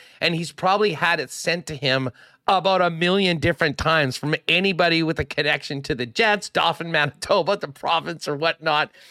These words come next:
because it's pretty steam. Part of the reason why I think this blew up the way that it did and the reaction has been so good, and this goes back to what we started talking about at the beginning of the show, Remus,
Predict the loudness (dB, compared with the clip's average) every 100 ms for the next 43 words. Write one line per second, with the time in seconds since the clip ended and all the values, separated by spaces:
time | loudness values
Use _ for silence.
0 | -20 _ _ -4 -2 -2 -4 0 0 0
1 | 0 -2 2 2 2 0 -2 -2 -4 -2
2 | -2 0 -2 -4 -6 -4 -2 0 0 0
3 | 0 0 0 -4 -2 -2 -2 -2 0 0
4 | 0 -4 -10 -8 -10 -10 -10 -8 -4 -4
5 | -4 -8 -8 -6 -4 0 0 0 -2 -4
6 | -8 -6 -2 -2 -2 0 0 0 0 0
7 | 0 -4 -4 -6 -4 -2 -2 -4 0 0
8 | 0 -2 -4